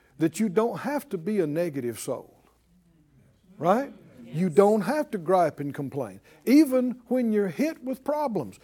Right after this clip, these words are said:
Speaker 1: even when there's something daunting, even when it,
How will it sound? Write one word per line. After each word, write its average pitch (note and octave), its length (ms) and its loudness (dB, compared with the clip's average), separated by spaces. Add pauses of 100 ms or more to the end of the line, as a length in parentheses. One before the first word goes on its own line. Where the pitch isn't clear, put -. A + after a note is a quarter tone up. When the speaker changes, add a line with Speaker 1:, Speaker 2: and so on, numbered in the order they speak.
(200)
Speaker 1:
even D4+ 500 2
when C#4 240 -2
there's C4+ 200 -4
something A#3 640 -4
daunting, G3+ 680 2 (1000)
even C4 420 4
when C4+ 180 2
it, B3 200 -2